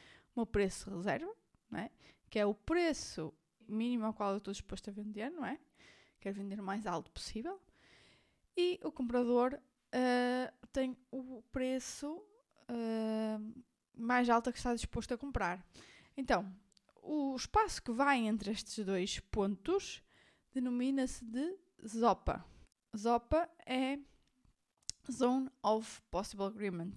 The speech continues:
a zona de possível acordo. O nosso preço do final de contrato, o preço acordado, há de estar algo entre o meu reservation price e do buyer, não é? Do comprador. Então,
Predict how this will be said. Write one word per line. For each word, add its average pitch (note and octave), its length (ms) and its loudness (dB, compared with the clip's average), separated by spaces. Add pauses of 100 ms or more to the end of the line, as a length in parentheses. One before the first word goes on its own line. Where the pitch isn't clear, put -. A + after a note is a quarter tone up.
(120)
a G3+ 60 -4
zona A#3 340 0
de A3 80 -6
possível A3 460 -2
acordo. F#3+ 480 -4 (920)
O C4+ 80 0
nosso C#4 720 2
preço C#4+ 480 0
do A3 60 -2
final F#3+ 300 -4
de - 60 -14
contrato, G#3 440 -2
o - 40 -12
preço - 300 -8
acordado, G3 480 0
há C4 140 2
de C4+ 60 -4
estar C#4+ 240 -2
algo A#3 300 4
entre B3+ 400 -2 (680)
o B3 440 2
meu A#3+ 280 2
reservation G3 640 -4
price C#4+ 580 -2
e D4 140 -4
do D4+ 100 -2
buyer, G#3+ 540 2
não G#3 140 -2
é? G#3+ 160 -4 (200)
Do G3 220 -10
comprador. A#3+ 500 -4 (760)
Então, A3+ 500 0